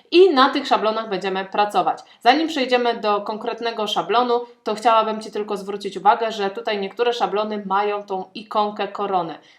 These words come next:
Oznacza to, że są to szablony dostępne dla użytkowników Canvy płatnej,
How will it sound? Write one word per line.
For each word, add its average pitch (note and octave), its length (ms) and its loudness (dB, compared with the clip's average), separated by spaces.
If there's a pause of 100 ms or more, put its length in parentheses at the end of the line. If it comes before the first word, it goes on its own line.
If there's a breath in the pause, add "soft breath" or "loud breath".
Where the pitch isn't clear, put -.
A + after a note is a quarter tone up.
(140 soft breath)
Oznacza A#3+ 460 0
to, A3+ 200 -4
że G#3+ 140 -6
są A3+ 220 -8
to A3 120 -8
szablony G#3 440 -4
dostępne G#3 760 -4 (240 loud breath)
dla G#3 280 4
użytkowników G#3 1040 -4
Canvy G3+ 480 -4 (180)
płatnej, G#3+ 760 2